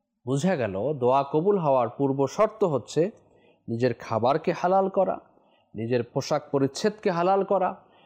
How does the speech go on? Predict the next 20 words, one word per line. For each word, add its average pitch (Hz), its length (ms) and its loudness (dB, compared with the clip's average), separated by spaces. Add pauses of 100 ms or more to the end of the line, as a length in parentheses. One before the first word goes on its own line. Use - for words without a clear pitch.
(140)
নিজের 127 400 0
জীবন 131 460 0
যাপনকে 151 480 -2
হালাল 113 460 -4
করা, 90 240 -8
পাক 120 360 -2
ও 107 60 -6
সাফ 147 360 -2 (140)
করা, - 260 -12 (1080)
হারামের 202 680 4
মধ্যে 165 240 0
লিপ্ত 131 260 0
না 98 220 -4
থাকা। - 280 -20 (2500)
আপনি 139 260 -2
অন্যায়ভাবে 147 720 2
মানুষের 135 560 -2 (440)
হক 131 300 -2
নষ্ট 123 300 -4
করছেন, - 460 -10